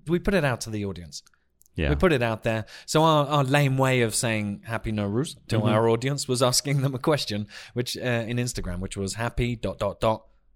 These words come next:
Speaker 1: Nowruz, Nowruz, Nowruz.
Speaker 2: Three different spellings.
Speaker 1: Three different spellings.
Speaker 2: Yep.
Speaker 1: Yeah. And,
Speaker 2: The most
Speaker 1: uh,
Speaker 2: popular ones.
Speaker 1: Yeah.
Speaker 2: <laughs>
Speaker 1: So I
Speaker 2: 'Cause
Speaker 1: got
Speaker 2: there,
Speaker 1: annoyed.
Speaker 2: there's more than that.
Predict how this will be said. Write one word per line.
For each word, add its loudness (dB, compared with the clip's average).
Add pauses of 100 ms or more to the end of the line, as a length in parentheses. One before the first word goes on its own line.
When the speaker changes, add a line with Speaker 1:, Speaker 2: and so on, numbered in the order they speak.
(140)
Speaker 1:
Nowruz, 4
Nowruz, 2
Nowruz. -2 (120)
Speaker 2:
Three 8
different 0
spellings. 2
Speaker 1:
Three 2
different -6
spellings. -10
Speaker 2:
Yep. 0 (220)
Speaker 1:
Yeah. -2 (120)
And, -2
Speaker 2:
The 4
most 4
Speaker 1:
uh, 0
Speaker 2:
popular 2
ones. -8
Speaker 1:
Yeah. 2
Speaker 2:
<laughs> 2
Speaker 1:
So 4
I 8
Speaker 2:
'Cause 6
Speaker 1:
got 4
Speaker 2:
there, 6
Speaker 1:
annoyed. 6
Speaker 2:
there's 2
more 6
than 2
that. 2